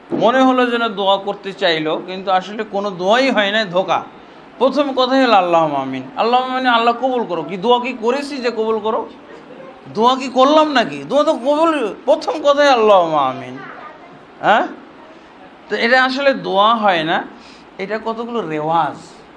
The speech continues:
দোয়ার নামে আল্লাহকে ধোকা দেওয়ার চেষ্টা।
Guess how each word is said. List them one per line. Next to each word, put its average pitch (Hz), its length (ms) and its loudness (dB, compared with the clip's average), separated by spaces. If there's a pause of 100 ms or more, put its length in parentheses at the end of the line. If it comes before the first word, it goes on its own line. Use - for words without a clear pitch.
(720)
দোয়ার 247 360 2
নামে 247 300 0
আল্লাহকে 254 580 2
ধোকা 202 340 0
দেওয়ার 165 240 2 (100)
চেষ্টা। 113 400 -12